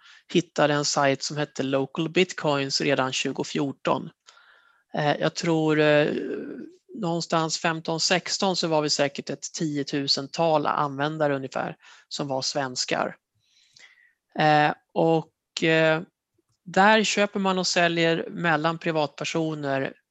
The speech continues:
och det hanteras av den här finska sajten Local Bitcoins då. Så de går in och håller, håller själva bitcoinen under affären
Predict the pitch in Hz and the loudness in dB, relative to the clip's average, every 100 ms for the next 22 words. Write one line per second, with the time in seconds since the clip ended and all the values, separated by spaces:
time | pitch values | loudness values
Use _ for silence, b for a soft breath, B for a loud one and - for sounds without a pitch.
0 | - 160 - - - 147 147 147 170 180 | -12 -12 -12 -14 -8 -4 -4 -6 -2 2
1 | 170 151 - 139 139 135 127 - 160 135 | 2 2 0 -2 -2 -4 -6 -6 -8 -6
2 | 131 - 160 - 117 123 - - 175 b | -6 -4 -4 -4 -4 -6 -8 -10 -12 b
3 | b b - 127 139 - 143 151 147 - | b b -6 -2 -2 -4 -6 -4 -6 -8
4 | - - - - - _ b b b - | -10 -10 -12 -12 -16 _ b b b -4
5 | 165 170 170 156 147 143 143 139 135 135 | 0 2 2 2 2 0 -2 -2 0 -2
6 | - 156 165 151 147 147 - - 160 143 | -4 -8 -4 -2 0 -2 -6 -8 -6 -4
7 | 139 143 - 160 151 143 - 143 139 139 | -4 -6 -6 -6 -6 -6 -6 -6 -4 -4
8 | 135 190 202 156 - | 0 4 4 4 -2